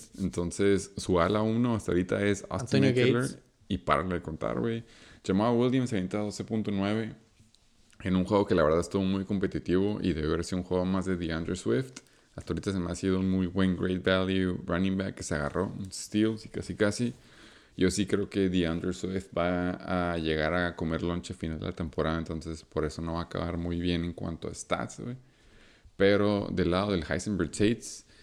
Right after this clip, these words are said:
Speaker 1: por fin, Tua Tagovailoa no creo que haya sido el plan desde el principio el haber agarrado para este bye week que tenía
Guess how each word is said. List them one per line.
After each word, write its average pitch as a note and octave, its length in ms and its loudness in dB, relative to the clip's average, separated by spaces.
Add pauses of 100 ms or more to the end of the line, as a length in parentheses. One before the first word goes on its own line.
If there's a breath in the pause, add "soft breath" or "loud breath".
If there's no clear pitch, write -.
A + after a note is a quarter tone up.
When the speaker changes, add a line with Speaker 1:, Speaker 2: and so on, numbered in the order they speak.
(480 soft breath)
Speaker 1:
por E2+ 160 -2
fin, G#2+ 480 2 (640)
Tua G2 260 4
Tagovailoa F#2 800 2 (300)
no F#2 380 2
creo G2 160 -2
que A2 80 2
haya G#2 140 4
sido G#2 180 4
el F2+ 60 0
plan G2 180 2
desde G2+ 120 0
el G2 60 -2
principio E2 420 -2
el E2 120 0
haber D2+ 200 2
agarrado D#2+ 520 2
para D#2 400 -2
este - 300 -2
bye F2 280 0
week F#2 180 2
que F#2+ 100 -2
tenía E2 380 -2